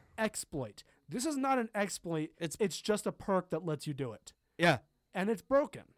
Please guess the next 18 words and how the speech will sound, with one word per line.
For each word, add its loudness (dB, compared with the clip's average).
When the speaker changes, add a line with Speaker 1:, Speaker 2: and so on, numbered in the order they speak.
Speaker 1:
Now, -2
I -2
do -4
really -2
like 0
the -4
double -2
jump, -6
uh, -2
perk. -10
It's -14
very -4
useful 0
in -2
combat -2
and -2
Speaker 2:
<laughs> 4
Speaker 1:
stuff, 4